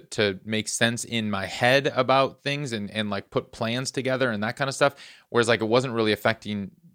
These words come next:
getting into the heart of what I was really feeling. And, and I realized that songwriting was the only way that I could make sense of that for me. So I carved out one day a week, um, that I turned off all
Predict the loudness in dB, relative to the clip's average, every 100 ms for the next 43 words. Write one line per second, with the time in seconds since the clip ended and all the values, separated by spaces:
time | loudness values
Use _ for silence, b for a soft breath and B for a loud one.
0 | _ 0 2 4 2 0 -2 -4 2 2
1 | 2 -6 -14 -6 -4 -2 0 0 0 -4
2 | -2 2 4 4 2 -4 -10 -6 -6 -4
3 | -6 -8 -10 B B B B B -6 0
4 | 2 4 6 6 4 0 2 2 4 2
5 | 0 -2 -4 -4 -4 -2 -2 -2 0 0
6 | 0 0 -2 -4 -6 -6 -6 -2 -2 0
7 | -2 -2 -2 -6 -4 2 2 2 -4 -12
8 | B B B B 2 4 4 2 2 0
9 | 0 4 4 4 4 6 4 2 -4 -2
10 | 2 2 4 4 4 2 2 0 -6 -20
11 | _ b _ 2 4 4 0 -6 0 2
12 | 2 0 -2 -4 -2 4 4 4 0 -6
13 | _ 2 4 6 6 4 2 -2